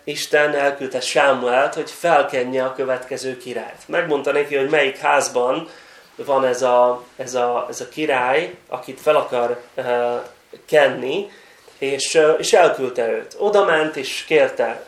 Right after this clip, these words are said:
„Sor-, ö, állítsd fel a fiaidat, mert valamelyik király lesz.” Ott volt az összes, és, ö, ö, ti-, ö, S-, ö, Sámuel végigment az összesen, és egyik sem volt az.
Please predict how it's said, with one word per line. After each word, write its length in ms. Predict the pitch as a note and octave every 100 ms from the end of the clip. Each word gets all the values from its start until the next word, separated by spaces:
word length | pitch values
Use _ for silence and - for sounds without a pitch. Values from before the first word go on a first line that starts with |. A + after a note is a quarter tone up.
| A2+ A2+ E3+
„Sor-, 500 | - A3 F3+ B2+ C#3+
ö, 200 | D3+ D3 C#3+ - -
állítsd 340 | F3 D#3+ D#3+
fel 180 | - D#3
a 60 |
fiaidat, 680 | C3+ F3 D3+ C3 B2+ - -
mert 240 | C#3+ C#3 C#3
valamelyik 680 | D#3+ D#3+ C#3 C3+ D3 D3+ - - - _
király 360 | D#3 D#3 A#2+ A#2
lesz.” 400 | A2+ - - - _
Ott 200 | D#3+ E3
volt 220 | C3 A#2+
az 120 | A#2+
összes, 680 | E3+ G3+ - F3 D3+ - - - _ -
és, 320 | - C#3 - - _ - - _
ö, 80 | -
ö, 360 | - - A2 - -
ti-, 220 | F3 E3
ö, 300 | D3 C#3 C3+
S-, 160 | - -
ö, 340 | C#3 C#3+ C#3
Sámuel 460 | C3+ F#3 D#3+ C3+ A#2+
végigment 540 | D3 D#3 C3+ C3 A#2+
az 100 | B2
összesen, 540 | D3+ F3 F#3 - F#3+ -
és 180 | - -
egyik 380 | A#3 D#3 C3+
sem 260 | - C#3 C3+
volt 280 | C#3+ D3 -
az. 420 | B2+ - -